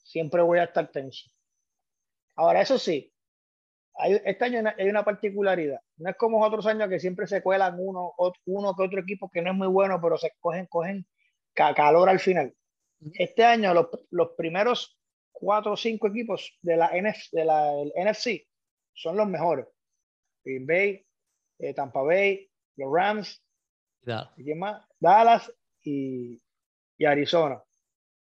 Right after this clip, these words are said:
Speaker 1: So que el que gane, el que llegue al Super Bowl, se tuvo que joder,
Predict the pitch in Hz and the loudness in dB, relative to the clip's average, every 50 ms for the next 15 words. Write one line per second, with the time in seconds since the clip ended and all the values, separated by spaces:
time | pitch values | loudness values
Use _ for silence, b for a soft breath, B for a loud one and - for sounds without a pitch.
0 | _ _ _ _ _ _ - - - - - 175 175 170 - 170 165 165 - 170 | _ _ _ _ _ _ -20 -18 -10 -4 0 0 0 2 0 -2 -2 0 0 0
1 | 160 170 214 262 285 233 214 208 - _ _ _ _ _ _ - 135 - - 143 | 0 2 2 0 0 -2 -4 -6 -8 _ _ _ _ _ _ -18 -18 -14 -12 -10
2 | 135 147 185 214 247 214 - 254 233 262 247 240 233 190 180 190 - _ _ _ | -6 -4 -2 -2 -2 -2 -2 -2 0 0 2 2 2 0 -2 -4 -6 _ _ _
3 | _ _ _ _ _ _ _ _ _ _ _ _ - 151 - - 175 202 - 285 | _ _ _ _ _ _ _ _ _ _ _ _ -8 -6 -4 -4 -2 -2 -2 -2
4 | 262 202 - - 151 139 131 143 151 147 131 117 - | -2 -4 -4 -2 -4 -2 0 2 2 2 0 -4 -12